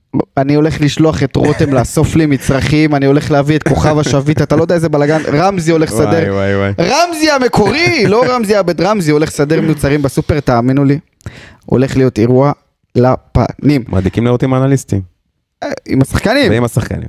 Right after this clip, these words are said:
Speaker 1: והאנליסטים. אה, אז ככה, אנחנו שוב פעם נפגשים, אה, איתכם, שזה, זה הכי כיף בעולם, ו-, והולך להיות
Speaker 2: הכי כיף
Speaker 1: באמת
Speaker 2: והכי
Speaker 1: קרנבל.
Speaker 2: מרגש.
Speaker 1: אז אנחנו מחכים לכם בעשרים ואחד לדצמבר, יום רביעי הבא,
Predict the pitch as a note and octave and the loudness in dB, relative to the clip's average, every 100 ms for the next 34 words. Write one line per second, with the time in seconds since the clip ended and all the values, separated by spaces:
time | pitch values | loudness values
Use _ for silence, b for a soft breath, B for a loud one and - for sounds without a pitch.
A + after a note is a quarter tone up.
0 | - D#3 D3 B2+ A#2 - G#2 - B B | -2 0 2 2 0 -2 -6 -8 B B
1 | B - C#3 C#3 C#3+ C3+ C#3+ C3 C3 B2+ | B 0 2 2 2 0 0 0 0 -2
2 | C3 - E3+ D#3 C#3 B2+ B2+ B2 - D3+ | -2 -2 0 0 0 0 2 0 0 0
3 | C#3+ C3 - B2+ B2+ B2 A#2+ A#2+ A#2 A2+ | 0 -2 -6 -2 2 2 2 2 2 2
4 | A2+ A2 A2 A2 - - - - - E3+ | 2 2 0 -2 -8 -10 -4 0 2 2
5 | D#3 - A#2 G#2+ C2 A#2+ B2 C#3+ E3+ D3+ | 2 0 0 2 2 2 0 0 0 -2
6 | C3+ C3 A#2+ D#3+ D#3+ C#3 A#2+ G#2+ - B2 | 0 2 2 2 2 2 2 2 0 0
7 | A#2+ B2+ C3+ C3+ C3+ B2 - - B2+ B2+ | 2 2 2 0 2 0 0 0 0 0
8 | D#3+ - - - - - B2+ A#2+ A#2 C3 | 0 0 -4 -8 -14 -4 -2 0 0 0
9 | D3 C#3+ B2 A2 A2 C#3 B2 B2 A2+ A2+ | 0 0 0 -2 -2 -2 -2 -2 -4 -4
10 | B2+ A2 A2+ - B B B C3+ D#3+ E3+ | -4 -2 -4 -8 B B B 2 2 2
11 | D3 C3+ B2 B2+ | 2 2 2 2